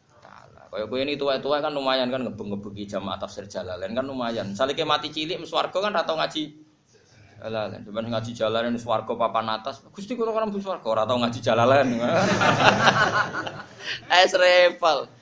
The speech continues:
Tapi nak aju jalalan kan keren. Sore ngono, "Wa huwa ala kulli syai'in qadir. Wa huwa bi kulli syai'in alim," kan keren. Niku takoki pangeran, "Nggih paham, nggih."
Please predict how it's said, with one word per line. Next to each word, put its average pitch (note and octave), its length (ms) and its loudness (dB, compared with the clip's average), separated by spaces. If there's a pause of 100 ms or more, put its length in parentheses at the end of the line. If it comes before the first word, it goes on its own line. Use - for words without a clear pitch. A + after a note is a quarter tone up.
(100)
Tapi E3+ 160 0
nak F#3 240 6
aju E3 80 -4
jalalan E3 480 8
kan F#3+ 160 2
keren. D#3+ 480 -2
Sore A#2+ 320 -4
ngono, A#2+ 240 0
"Wa A#2+ 160 4
huwa A#2+ 180 4
ala A#2+ 140 4
kulli B2 240 -6
syai'in B2 320 -2 (320)
qadir. G2 640 -8
Wa G2+ 160 -4
huwa A2+ 160 -2
bi A2 160 -14
kulli G#2+ 240 -10
syai'in G#2+ 240 -4
alim," G#2+ 240 -2
kan C3+ 240 -6
keren. G#2+ 240 -12 (640)
Niku B2+ 160 -8
takoki C3 320 0
pangeran, C3+ 320 0
"Nggih A3 100 4
paham, A3 320 8
nggih." E3 300 4